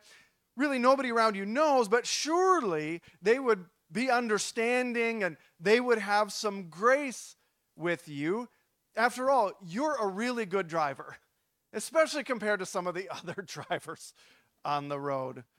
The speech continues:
That's when you're speeding. When someone else speeds past you, they're obviously being very reckless, and you hope they get pulled over.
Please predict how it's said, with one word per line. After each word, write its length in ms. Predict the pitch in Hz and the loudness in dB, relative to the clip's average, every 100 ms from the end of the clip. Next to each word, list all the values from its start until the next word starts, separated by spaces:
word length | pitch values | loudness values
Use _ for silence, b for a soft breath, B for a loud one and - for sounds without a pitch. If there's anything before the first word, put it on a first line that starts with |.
| _ _ - | _ _ 0
That's 300 | 190 226 - | 4 4 2
when 220 | 196 185 | -2 -2
you're 300 | 180 226 226 | 0 2 2
speeding. 600 | - - 147 127 127 123 b | -2 -10 -10 -10 -12 -16 b
When 240 | 202 240 226 | -4 -2 -2
someone 500 | - 269 254 233 208 - | 0 2 2 0 -4 -4
else 500 | 196 294 339 - - | -2 0 -2 -8 -14
speeds 540 | - - 285 285 285 240 | -14 -8 -4 -4 -4 -8
past 460 | 277 262 285 - | -2 0 -2 -4
you, 300 | 285 330 339 b b b b | -6 -4 -4 b b b b
they're 260 | 214 277 269 | 4 4 2
obviously 540 | 226 302 359 339 - 294 | 4 6 6 4 0 -4
being 320 | 247 247 220 | -2 -4 -4
very 400 | 135 202 277 311 | 0 4 4 4
reckless, 640 | 214 160 - 147 147 - - b | 2 0 -2 -4 -4 -6 -16 b
and 200 | - 196 | -2 0
you 100 | 202 | 0
hope 260 | 175 214 208 | 2 2 2
they 100 | 196 | 0
get 200 | 175 190 | 0 -2
pulled 220 | 175 165 | -4 -2
over. 300 | 156 135 - | -2 -4 -10